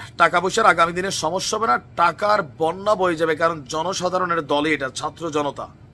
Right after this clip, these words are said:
So তারা জনগণের কাছ থেকে ফান্ড কালেকশন করবেন, রাজনীতি করবেন, গাড়ি চড়বেন, প্রোডাকশন নেবেন, ব্যাপার না।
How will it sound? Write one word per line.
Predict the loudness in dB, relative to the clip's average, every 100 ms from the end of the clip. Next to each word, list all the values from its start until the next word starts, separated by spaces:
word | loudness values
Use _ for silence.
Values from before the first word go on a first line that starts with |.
| -20 -20 -20 -20 -20 -20 -20 -20 -14 0
So | 4 6 6
তারা | 4 4
জনগণের | 4 0 0 0
কাছ | 0 -2
থেকে | -2 -4
ফান্ড | 0 0 0
কালেকশন | -2 -2 -4 -4
করবেন, | -2 -2 -6 -12 -20 -20 -6
রাজনীতি | 2 2 2 -2 0
করবেন, | 0 2 0 -2 -18 -20 -2
গাড়ি | 2 2 2
চড়বেন, | -2 0 -2 -2
প্রোডাকশন | -2 -2 -2 -4
নেবেন, | 0 -2 -2 -8 -20 0
ব্যাপার | 2 4 2
না। | -2